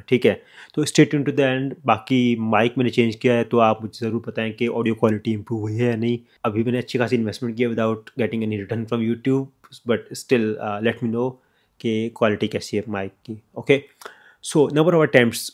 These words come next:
और चार्ट अकाउंटेंसी जर्नी, बाकी स्टूडेंट्स भी देख सकते हैं इसी से वाले, specially अगर, अगर देखना चाहें तो।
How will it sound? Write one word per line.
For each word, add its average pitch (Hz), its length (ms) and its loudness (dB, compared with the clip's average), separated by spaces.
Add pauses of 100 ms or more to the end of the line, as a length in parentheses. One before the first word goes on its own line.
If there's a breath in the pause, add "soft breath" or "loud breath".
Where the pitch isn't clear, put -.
(100)
और 117 260 6
चार्ट 110 260 6
अकाउंटेंसी 110 420 -2
जर्नी, 104 320 0
बाकी 117 360 4
स्टूडेंट्स 139 260 -6
भी 139 60 2
देख 117 180 2
सकते - 300 -6
हैं 104 260 -4 (120)
इसी 120 200 -4
से 113 100 -6
वाले, 104 200 -4
specially 101 480 -8 (100)
अगर, 104 340 -12
अगर 107 120 -4
देखना - 260 -6
चाहें 95 240 -10
तो। 101 100 -6